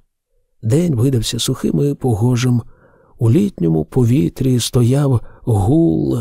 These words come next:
далекого артобстрілу. Дорога з Мондека до Ремі пролягала вздовж високої гори. Видовище було чудове.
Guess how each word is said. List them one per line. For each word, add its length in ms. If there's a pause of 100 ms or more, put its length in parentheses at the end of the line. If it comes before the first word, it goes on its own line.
(140)
далекого 960 (380)
артобстрілу. 1500 (920)
Дорога 800 (440)
з 140
Мондека 640
до 140
Ремі 460 (580)
пролягала 600
вздовж 680
високої 600
гори. 520 (760)
Видовище 1080
було 640
чудове. 640